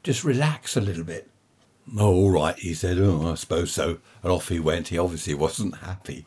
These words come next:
And Emma and I looked at each other. We're grinning. It was, it was just funny. We, we found the whole thing hilarious. He eventually came back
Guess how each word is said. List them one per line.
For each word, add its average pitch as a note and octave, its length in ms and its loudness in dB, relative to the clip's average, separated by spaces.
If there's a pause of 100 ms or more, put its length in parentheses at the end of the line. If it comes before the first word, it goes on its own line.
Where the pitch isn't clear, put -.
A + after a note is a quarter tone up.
(440)
And D#2+ 320 -6
Emma F#2+ 220 4
and D2+ 140 2
I D2 160 0
looked D#2+ 340 -4
at C#2+ 100 -2
each - 240 -4
other. C#2+ 240 -6
We're D2+ 180 0
grinning. D#2 480 -2 (600)
It G2+ 160 4
was, A2 180 2 (120)
it C#3 120 8
was B2+ 180 2
just - 240 2 (120)
funny. E2+ 380 0
We, F2 100 2
we F2 180 2
found D#2 300 -6
the D2+ 60 -6
whole D#2 180 0
thing D2+ 240 -6
hilarious. D#2 720 -2 (320)
He G#2+ 80 2
eventually G#2+ 460 4
came E2+ 340 -4
back - 440 -6